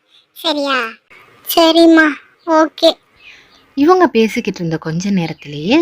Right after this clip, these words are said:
Speaker 2: சூரியன் வந்துச்சு. கொஞ்சம் கொஞ்சமா குளிரும் போக ஆரம்பிச்சது.
Speaker 1: உங்களுக்கு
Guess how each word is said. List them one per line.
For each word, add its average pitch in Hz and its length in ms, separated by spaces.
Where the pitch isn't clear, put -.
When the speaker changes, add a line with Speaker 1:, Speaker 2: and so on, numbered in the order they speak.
Speaker 2:
சூரியன் 185 500
வந்துச்சு. 143 400
கொஞ்சம் 311 420
கொஞ்சமா 170 340
குளிரும் 208 540
போக 240 260
ஆரம்பிச்சது. 143 520
Speaker 1:
உங்களுக்கு 440 400